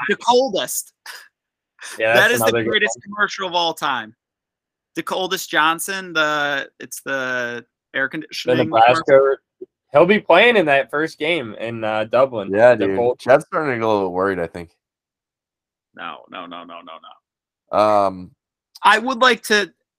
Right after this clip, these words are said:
Speaker 1: um, add a couple things. We had some spattering about this earlier because we already did our preview, so John didn't wanna talk about it. He was all negative. But, um, John, you don't even need to do it.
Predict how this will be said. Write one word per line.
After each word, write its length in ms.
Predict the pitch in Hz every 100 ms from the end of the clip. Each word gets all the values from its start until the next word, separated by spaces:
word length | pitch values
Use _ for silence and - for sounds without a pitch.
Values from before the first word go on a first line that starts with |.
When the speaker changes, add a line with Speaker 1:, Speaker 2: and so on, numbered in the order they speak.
| _ -
Speaker 1:
um, 440 | 165 160 156 156 -
add 180 | 156 160
a 60 | 160
couple 300 | 156 - 139
things. 520 | 147 139 131 131 - _ _ _ -
We 300 | 156 160 160
had 300 | 165 180 -
some 240 | - 190
spattering 640 | - - 151 147 156 160
about 300 | 156 160 156
this 200 | 156 -
earlier 360 | - 151 147 147
because 280 | 135 - 131
we 80 | 135
already 160 | 135
did 140 | 131 131
our 120 | 127
preview, 560 | - 120 117 120 113
so 460 | 107 - 113 110 110 -
John 280 | 120 120
didn't 180 | 117 117
wanna 180 | 117 110
talk 300 | - 110 104
about 200 | 107 101
it. 60 | 101
He 40 |
was 140 | 98
all 120 | 104 104
negative. 420 | 98 90 87 90 -
But, 260 | 131 120 - _ _ _ _ _ -
um, 440 | 135 135 131 131 - _
John, 320 | - 156 147 151
you 80 |
don't 120 | 147 151
even 160 | 143
need 120 | 139 135
to 60 |
do 140 | 123
it. 80 | 127